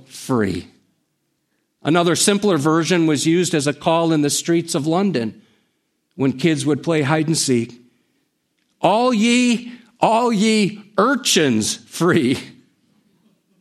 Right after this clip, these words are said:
Hey, fellow urchins, the game is over.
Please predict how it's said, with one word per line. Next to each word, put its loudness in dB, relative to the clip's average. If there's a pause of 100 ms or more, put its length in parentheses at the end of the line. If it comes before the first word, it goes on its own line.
(840)
Hey, 2
fellow 0
urchins, -4 (1600)
the 0
game 2
is 0
over. 0